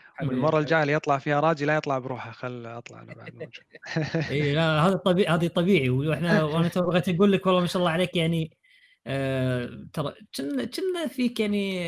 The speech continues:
Speaker 3: آه، قابلية للبودكاست أنا لاحظ مشاري.
Speaker 2: والله يشرفني، يشرفني يا مبارك.
Speaker 3: أيوة، أنا هذا، هذا اللي أحب أسمعه.
Speaker 2: <laughs>
Speaker 3: هذا مكانك طبيعي والله ما شاء الله عليك مشاري يعني.
Speaker 2: الله، الله يجزاك خير يا مبارك.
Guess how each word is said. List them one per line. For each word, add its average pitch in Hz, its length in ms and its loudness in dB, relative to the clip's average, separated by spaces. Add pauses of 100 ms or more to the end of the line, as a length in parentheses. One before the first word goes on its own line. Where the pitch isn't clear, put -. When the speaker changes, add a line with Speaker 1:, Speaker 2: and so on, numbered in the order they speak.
Speaker 3:
آه، 147 260 -8
قابلية 170 520 0
للبودكاست 131 680 -4
أنا 117 200 -8
لاحظ 120 360 -12
مشاري. - 360 -16 (280)
Speaker 2:
والله 151 540 -2
يشرفني، 170 480 0
يشرفني 135 440 -8
يا 123 60 -8
مبارك. 113 240 -12
Speaker 3:
أيوة، 175 680 4
أنا 180 200 2
هذا، 170 100 0
هذا 165 200 4
اللي 143 140 2
أحب 170 260 0
أسمعه. 208 460 2 (220)
Speaker 2:
<laughs> 208 460 -4
Speaker 3:
هذا 185 180 6
مكانك 185 420 2
طبيعي 180 460 4
والله 143 200 0
ما 135 80 -2
شاء 147 140 -4
الله 143 120 0
عليك 131 320 -2
مشاري 117 380 -4
يعني. 110 180 -8
Speaker 2:
الله، 147 260 -4
الله 151 220 -2
يجزاك 131 360 -6
خير 127 200 -8
يا 120 80 -14
مبارك. - 460 -20